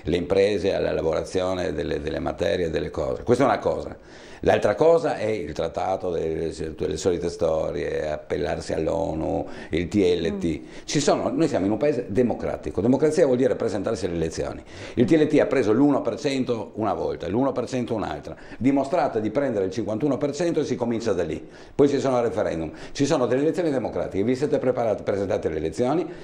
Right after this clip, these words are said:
Speaker 1: Quando avrete la condivisione dei vostri progetti, eh, ed, ed una maggioranza che potrà portare il tema anche a livello nazionale e internazionale, se ne parlerà. Ma finché le vostre proposte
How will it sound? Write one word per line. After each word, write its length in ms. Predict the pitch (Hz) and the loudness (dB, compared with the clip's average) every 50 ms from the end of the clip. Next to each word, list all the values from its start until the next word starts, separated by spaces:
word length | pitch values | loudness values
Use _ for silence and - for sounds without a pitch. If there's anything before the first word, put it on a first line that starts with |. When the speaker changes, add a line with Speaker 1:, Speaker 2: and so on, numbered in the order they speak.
| - - - | -16 -12 -2
Speaker 1:
Quando 360 | - 160 185 220 233 208 185 | 2 2 4 4 4 2 2
avrete 340 | 151 135 139 127 104 92 98 | 2 2 2 0 0 0 0
la 140 | 87 98 - | 0 0 0
condivisione 760 | - 123 127 127 127 123 131 127 117 135 123 104 90 85 82 | 2 2 2 2 2 2 0 0 0 0 -2 -2 -4 -4 -2
dei 100 | 95 107 | -2 0
vostri 300 | 110 147 160 160 151 117 | 0 0 0 0 -2 0
progetti, 680 | - 123 117 110 92 107 82 76 - - - 73 - - - - - - - | 0 2 0 2 2 0 0 0 -4 -8 -10 -12 -12 -12 -14 -14 -14 -14 -6
eh, 600 | - - 110 107 101 101 95 92 71 87 113 - - | -2 0 2 2 2 0 -2 -6 -6 -6 -6 -2 0
ed, 180 | - 127 120 - | 0 0 2 2
ed 140 | 131 139 123 | 2 2 2
una 160 | 156 160 147 | 2 4 4
maggioranza 840 | 135 143 151 147 139 143 151 147 147 143 131 101 87 - - 87 80 | 4 2 2 2 2 2 2 4 2 2 0 -2 -4 -4 -4 -4 -4
che 140 | - 104 - | -4 -4 -4
potrà 320 | - 110 - 165 175 185 | -4 -4 -2 -2 -2 0
portare 380 | 180 - 156 139 160 170 170 165 | 0 -2 -2 0 0 0 0 0
il 100 | 139 117 | 0 0
tema 320 | 180 160 131 113 90 87 | -2 -2 0 -2 -4 -4
anche 220 | 95 123 135 - | -4 -2 -2 -2
a 40 | - | -2
livello 280 | 117 120 131 143 127 104 | 0 0 0 0 -2 -2
nazionale 440 | 98 98 - - 127 139 143 123 101 | -4 -4 -4 -2 -2 -2 -2 -2 -4
e 40 | |
internazionale, 640 | 101 - 135 139 180 190 202 220 226 240 247 240 190 - - - - | -4 -4 -4 -2 -2 -2 0 0 2 2 2 0 -2 -4 -8 -12 -14
se 140 | - - 156 | -8 -4 -4
ne 80 | 143 131 | -2 -2
parlerà. 400 | - 135 123 110 92 82 78 - - - - - | 0 0 0 0 0 -2 -4 -8 -16 -20 -10 -4
Ma 120 | 101 117 | -2 -2
finché 540 | 117 - 139 143 139 - 220 226 202 127 - - | -2 0 0 0 2 2 2 2 2 2 0 -2
le 140 | 117 117 | -2 0
vostre 380 | 117 131 165 185 185 - 160 135 | 2 2 2 2 2 0 0 0
proposte 640 | - 139 135 - - 110 87 - - - 82 - | 0 0 -2 0 0 -2 -2 -2 -6 -8 -8 -8